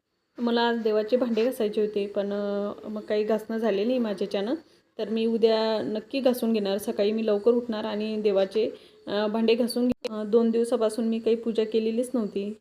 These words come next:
कारण देवांशले बरं नव्हतं ना, तर, अ, त्याच्यामुळं काय होतं, ते भांडे एकदम लगेच चिकट होऊन जातात. तर म्हटलं जाऊ दे, आपण उद्या सकाळी लवकर उठू आणि, अ, देवाचे भांडे एकदम स्वच्छ करून ठेवू.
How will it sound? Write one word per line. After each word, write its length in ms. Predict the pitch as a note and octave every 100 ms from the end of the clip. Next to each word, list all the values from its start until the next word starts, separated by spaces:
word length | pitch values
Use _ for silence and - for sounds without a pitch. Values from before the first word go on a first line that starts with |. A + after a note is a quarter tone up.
| -
कारण 280 | G3+ G3+ G#3
देवांशले 420 | G#3 G#3 G#3 A3
बरं 260 | G#3+ G3+
नव्हतं 280 | G#3 G#3+ G#3+
ना, 80 | B3+ C#4+ -
तर, 100 | A3
अ, 340 | G#3 G3+ G3+ G3+ G3+
त्याच्यामुळं 360 | G#3 A3 A3+
काय 140 | A3+ C4
होतं, 240 | C4+ C4+ C#4+
ते 180 | B3+ B3
भांडे 300 | A#3 A3 G3
एकदम 380 | G#3 G#3 A#3+ B3
लगेच 320 | A3 B3+ B3+
चिकट 300 | B3 - B3+
होऊन 160 | B3+
जातात. 280 | G3 F3+ E3 G3 _ _ _ _
तर 100 | G#3+
म्हटलं 280 | G#3 G#3 G#3+
जाऊ 200 | G#3 G#3
दे, 60 | G3+
आपण 260 | F#3+ G#3
उद्या 220 | G#3 G3 G#3
सकाळी 340 | A#3 G3 G#3
लवकर 280 | G3+ G3+ A#3
उठू 420 | A#3+ A#3+ A#3+ C#4+
आणि, 380 | G3+ G3+ G3+ G#3 - _ _ -
अ, 120 | G3+
देवाचे 380 | G#3 G#3 G3+ A#3
भांडे 260 | A3+ G#3
एकदम 300 | G#3 G#3+ A3
स्वच्छ 320 | B3 B3 A#3 G#3
करून 340 | G#3 G3 G#3+
ठेवू. 220 | A3+ F#3